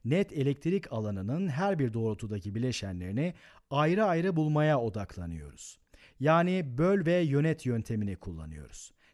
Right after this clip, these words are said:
Temel soru şu, net elektrik alanın yatay bileşeni nedir, düşey bileşeni nedir? Bu ikisini bildiğimiz takdirde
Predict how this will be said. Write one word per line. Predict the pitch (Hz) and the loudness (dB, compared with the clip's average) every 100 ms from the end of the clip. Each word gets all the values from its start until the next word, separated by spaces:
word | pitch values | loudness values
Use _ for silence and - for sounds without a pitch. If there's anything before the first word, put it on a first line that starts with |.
| - | -4
Temel | 240 196 139 | 2 4 2
soru | - 131 151 | 2 -2 -2
şu, | - 73 - _ _ _ 120 | -6 -10 -14 _ _ _ 0
net | 180 208 - | 2 2 0
elektrik | 143 160 - 214 - | 0 0 0 -2 0
alanın | 123 95 117 151 | -2 -2 -2 0
yatay | 135 156 156 127 | 0 2 2 2
bileşeni | 113 - 156 220 208 | 0 -2 -2 2 2
nedir, | 120 135 196 - _ _ | 2 0 -4 -6 _ _
düşey | 127 - 147 123 | -6 0 2 2
bileşeni | 104 87 - 90 82 | 0 -4 -8 -10 -8
nedir? | 78 73 69 - _ _ _ - 208 | -10 -14 -20 -20 _ _ _ -12 -4
Bu | 240 | -2
ikisini | - 151 113 110 | -2 -4 -2 0
bildiğimiz | 135 127 120 107 - | 0 2 0 0 -4
takdirde | 87 - 85 82 113 160 | -10 -12 -16 -6 -2 -2